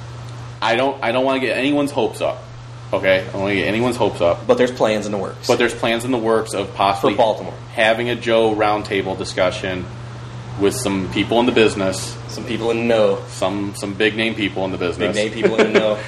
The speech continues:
Speaker 1: <laughs>
Speaker 2: on the comic
Speaker 1: We've got
Speaker 2: book
Speaker 1: top
Speaker 2: side.
Speaker 1: men on it.
Speaker 2: Top men on comic book side.
Speaker 1: Top men.
Speaker 2: Top men.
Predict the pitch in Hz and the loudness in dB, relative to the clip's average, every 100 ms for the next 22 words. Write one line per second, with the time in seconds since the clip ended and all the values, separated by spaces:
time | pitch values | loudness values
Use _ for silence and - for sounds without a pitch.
0 | - - - - - 107 107 120 104 104 | -12 -14 -14 -14 -4 -2 -2 -2 -2 0
1 | 113 104 - 113 104 123 110 101 90 82 | 0 0 0 0 2 0 0 0 -2 -4
2 | 82 - 165 147 143 151 143 135 - 135 | -4 -6 0 2 4 4 4 2 2 0
3 | 110 101 - 104 92 87 87 - - - | 0 -4 -4 -2 -2 -2 -6 -10 -14 -8
4 | - 98 90 107 98 85 78 - 107 101 | 2 2 2 -2 -2 -2 -4 2 4 4
5 | - - - 95 87 85 | 2 -10 -8 -6 -6 -6